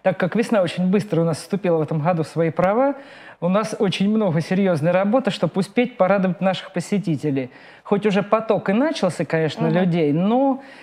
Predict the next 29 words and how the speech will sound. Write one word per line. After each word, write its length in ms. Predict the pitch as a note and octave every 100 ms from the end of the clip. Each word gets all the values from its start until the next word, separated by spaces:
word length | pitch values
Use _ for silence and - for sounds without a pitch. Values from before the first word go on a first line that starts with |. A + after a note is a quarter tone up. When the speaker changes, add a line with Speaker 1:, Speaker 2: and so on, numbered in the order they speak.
| -
Speaker 1:
как 160 | F#3
бы 80 | E3
официально 500 | F#3+ C4+ C4 D#4+ C#4
мы 100 | G#3
открываемся 500 | G3 G#3 A3+ B3+ -
двадцать 260 | E3+ G#3 G#3
восьмого 460 | E3+ - G3 F#3+
апреля. 400 | F#3+ D#3+ C3+ A#2+
Первый, 580 | A#2 G3+ F#3 D#3+ E3 D3 -
э, 600 | - D#3 E3+ E3 D#3 D#3 C3 C#3+
день 360 | E3+ C4+ B3
майских 400 | E3+ F3 - D#3+
праздников. 600 | - C4 A#3+ B3 A#3+ A3+ - - - -
Мы 100 | F#3+
хотели 360 | - G3+ G3 F3
в 60 | -
субботу, 520 | A3 A#3 D#4+ - F3+
но 140 | F3+
оказалось, 440 | F3 G3+ G3+ G3 D#3+
что 100 | -
суббота 340 | F3+ D#3+ C#3
рабочая, 500 | F3 G#3+ C4+ C#4 D#3+
поэтому 340 | C#3 G#3 G3 D#3
пришлось 440 | E3+ - G#3+ G#3+
нам 160 | F3 D#3
перенести 480 | D#3+ E3+ E3 -
на 140 | G3+ E3
двадцать 340 | D#3+ F3 -
восьмое. 540 | E3+ D#3 - C3+ B2